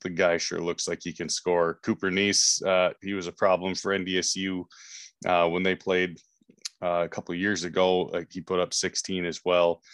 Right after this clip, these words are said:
Um, another team that was built kinda like Pacific, uh, they didn't really have bigs. They ran five guys out there between six three, six four, and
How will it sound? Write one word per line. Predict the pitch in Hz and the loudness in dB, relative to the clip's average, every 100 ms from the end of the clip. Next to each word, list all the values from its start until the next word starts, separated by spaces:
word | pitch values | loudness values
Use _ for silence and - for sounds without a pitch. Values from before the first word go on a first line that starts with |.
| - - _ - | -20 -20 _ -2
Um, | 87 85 80 80 80 80 _ _ - - _ - | 2 2 2 0 -6 -12 _ _ -20 -20 _ -8
another | - 90 104 135 | -4 0 2 2
team | 120 - 117 117 | 0 0 2 2
that | 104 90 | 2 -2
was | 82 | -4
built | - 123 - - | 0 0 0 -4
kinda | 107 117 113 | -2 0 0
like | 98 101 - | 0 0 -4
Pacific, | 90 - 92 - 85 - - - | -6 -4 -4 -4 -6 -6 -16 -8
uh, | 87 85 - | -2 -2 -2
they | 90 | -4
didn't | 80 110 135 - | -2 -2 -2 -4
really | 113 110 107 | -2 0 0
have | 92 98 95 98 90 - - _ _ - - | 2 4 4 2 -2 -20 -20 _ _ -10 0
bigs. | 98 98 98 - - - _ - - _ | 2 2 0 -4 -4 -8 _ -20 -20 _
They | 90 | -2
ran | 87 98 101 98 90 - _ _ _ _ _ _ - | 2 4 2 0 -4 -8 _ _ _ _ _ _ -20
five | - 107 101 98 | -4 2 4 4
guys | 95 92 90 | 4 2 2
out | 87 - | -2 -2
there | 90 85 | -4 -4
between | 85 92 87 85 - | -6 -6 -4 -6 -8
six | - - 107 - | -4 -2 -2 -4
three, | 104 98 | -4 -2
six | - 98 - | -2 -4 -6
four, | - 98 95 90 | -2 0 2 0
and | 80 | -2